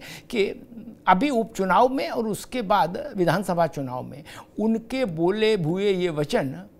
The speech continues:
विपक्ष के अस्त्र होंगे, शस्त्र होंगे। जो अभी छोटे-मोटे नेताओं से बुलवाया जा रहा है कि हाँ जी, हमको भी जान का खतरा है, कोई कह रहा है, "जी, हमको भी ऐसा है, वो पुलिस ने ऐसा किया और हमारी कहीं सुनी नहीं जा रही है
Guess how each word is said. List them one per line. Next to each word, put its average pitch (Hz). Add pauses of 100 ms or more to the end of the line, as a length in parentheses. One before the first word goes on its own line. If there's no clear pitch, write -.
(140)
विपक्ष 160
के 226
अस्त्र 196
होंगे, 170
शस्त्र -
होंगे। 120 (1500)
जो 269
अभी 285
छोटे-मोटे 226
नेताओं 202
से 214
बुलवाया 190
जा -
रहा 170
है 190 (240)
कि 220
हाँ 202
जी, 208
हमको 185
भी 190
जान 180
का 180
खतरा 165
है, 165
कोई 170
कह 175
रहा 170
है, 175
"जी, 175
हमको 170
भी 165
ऐसा 165
है, 165
वो 165
पुलिस 165
ने 170
ऐसा 165
किया 175
और 165
हमारी 156
कहीं 160
सुनी 170
नहीं 160
जा 156
रही 160
है 160